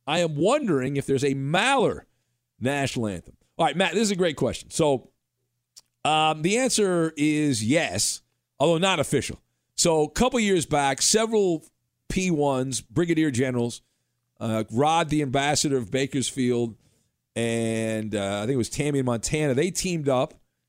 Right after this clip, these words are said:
and made a, a really cool song, which unfortunately it was before Roberto was on the show, so, like, Danny G's part of it, and Roberto doesn't know about anything that happened before Roberto. I love him,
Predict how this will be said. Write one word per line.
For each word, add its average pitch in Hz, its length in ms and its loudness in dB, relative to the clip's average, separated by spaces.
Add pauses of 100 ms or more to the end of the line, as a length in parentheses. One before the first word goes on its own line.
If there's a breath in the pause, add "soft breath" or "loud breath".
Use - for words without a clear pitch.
(260)
and 127 200 -2
made 139 380 0
a, 117 60 0
a 120 40 0
really 165 300 0
cool 147 280 -2
song, 120 420 0
which 135 120 -2
unfortunately 165 800 0
it 139 60 2
was 139 160 0
before 170 440 -2
Roberto 143 460 2
was 139 180 2
on 139 60 -2
the 127 80 -2
show, 127 460 0
so, 120 140 -2
like, 120 200 -2
Danny 131 300 -2
G's 120 380 0
part 120 300 -2
of 117 80 0
it, 120 180 0
and 113 140 -4
Roberto 135 360 0
doesn't 113 260 -2
know 123 220 0
about 113 320 -2
anything 160 420 -2
that 135 120 -2
happened 131 340 -2
before 127 340 0
Roberto. 135 580 0 (400 soft breath)
I 127 100 0
love 160 260 2
him, 117 200 -2